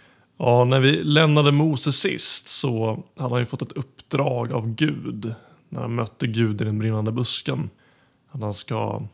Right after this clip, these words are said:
leda, eh, Israels folk i befrielsen från slaveriet i Egypten.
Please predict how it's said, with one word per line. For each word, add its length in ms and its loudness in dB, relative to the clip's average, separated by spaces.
leda, 800 2
eh, 200 -2
Israels 480 2
folk 440 -2
i 380 0
befrielsen 920 2
från 140 -6
slaveriet 1040 0
i 100 -2
Egypten. 640 -4